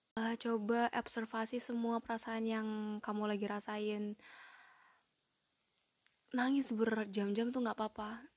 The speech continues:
Iya, gimana cara kita memberikan pencerahan ke diri kita sendiri gitu. Eh,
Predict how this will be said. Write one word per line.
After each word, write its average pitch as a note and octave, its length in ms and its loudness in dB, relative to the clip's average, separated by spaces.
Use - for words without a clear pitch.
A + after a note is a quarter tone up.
Iya, A3 480 4
gimana A3+ 600 2
cara A3 200 2
kita A3+ 200 -4
memberikan A3 460 4
pencerahan A3 420 2
ke A3 80 -4
diri G#3+ 200 2
kita - 180 0
sendiri A#3 420 6
gitu. G3+ 240 -2
Eh, G3 320 -2